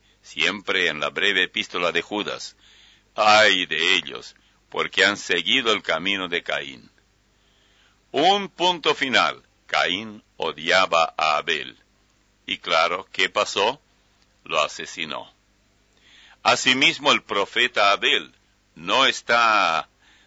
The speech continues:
no se está diciendo, mejor dicho, hoy, "Y también todos los que quieren vivir piadosamente en Cristo Jesús padecerán persecución".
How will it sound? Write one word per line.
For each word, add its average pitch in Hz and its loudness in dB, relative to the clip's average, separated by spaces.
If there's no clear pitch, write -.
no 107 -2
se - -2
está 104 0
diciendo, 117 0
mejor 90 -2
dicho, 90 -2
hoy, 80 -2
"Y 71 -10
también 64 -14
todos 98 4
los 85 -6
que 87 -2
quieren 92 0
vivir 87 0
piadosamente 92 2
en 78 -4
Cristo 98 -6
Jesús 147 -6
padecerán 73 -4
persecución". 98 -10